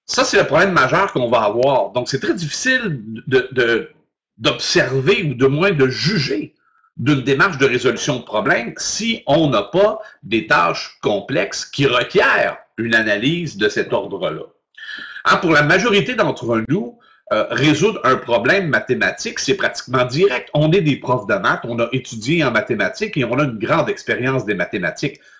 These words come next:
Donc, pour nous, une tâche complexe, euh, c'est pratiquement,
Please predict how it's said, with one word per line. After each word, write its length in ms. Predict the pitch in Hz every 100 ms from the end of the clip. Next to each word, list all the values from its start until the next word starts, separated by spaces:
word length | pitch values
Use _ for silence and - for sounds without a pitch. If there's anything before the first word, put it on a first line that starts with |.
| _
Donc, 240 | - 127 -
pour 160 | 120
nous, 200 | 147 302
une 140 | 170 104
tâche 300 | - 123 -
complexe, 800 | 104 98 - 294 - - - - - - - - 95
euh, 160 | 95
c'est 200 | 95 131
pratiquement, 840 | - - - - - 113 156 202